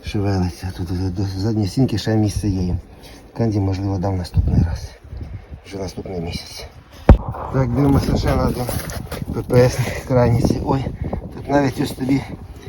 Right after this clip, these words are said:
сонечко, бонечко навіть таке. Було десь воно тут, бідне, примерзло.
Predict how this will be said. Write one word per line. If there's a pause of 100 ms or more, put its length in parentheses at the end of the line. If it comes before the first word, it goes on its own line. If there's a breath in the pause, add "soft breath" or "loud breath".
(220 loud breath)
сонечко,
бонечко
навіть
таке. (2250 loud breath)
Було
десь
воно
тут,
бідне, (680 loud breath)
примерзло.